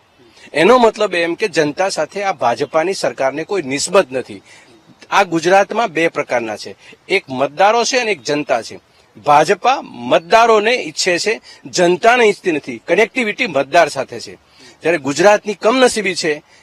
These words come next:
કે જનતાની આજે કોઈ સરકાર નથી. અમરેલીના કિસ્સાની અંદર બન્યું, જે દીકરી છે,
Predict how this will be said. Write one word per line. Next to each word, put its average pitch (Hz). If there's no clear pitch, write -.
કે 185
જનતાની 180
આજે 147
કોઈ 147
સરકાર 123
નથી. 101
અમરેલીના 240
કિસ્સાની 196
અંદર 190
બન્યું, 170
જે 196
દીકરી 175
છે, 110